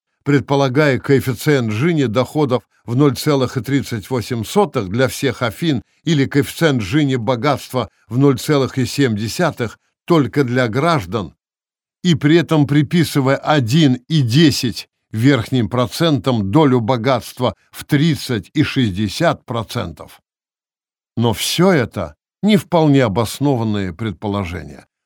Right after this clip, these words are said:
У нас больше возможностей оценить реальные заработные платы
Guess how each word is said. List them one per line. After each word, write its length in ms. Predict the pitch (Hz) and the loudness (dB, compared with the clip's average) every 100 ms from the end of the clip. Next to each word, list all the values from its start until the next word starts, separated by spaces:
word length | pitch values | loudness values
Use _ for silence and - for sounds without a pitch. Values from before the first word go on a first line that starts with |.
| - | -2
У 100 | 165 | 2
нас 200 | 202 151 | 4 4
больше 380 | 156 190 - 180 | 4 4 4 2
возможностей 880 | 170 131 175 143 143 139 - 147 | 2 4 2 2 2 0 2 2
оценить 680 | 147 160 147 151 156 160 - | 4 2 2 2 4 2 2
реальные 560 | 165 190 139 113 120 117 | 4 4 4 2 0 0
заработные 680 | 135 135 110 113 - 135 - | 2 2 0 -4 0 0 0
платы 480 | 175 165 - 123 | 0 0 0 -4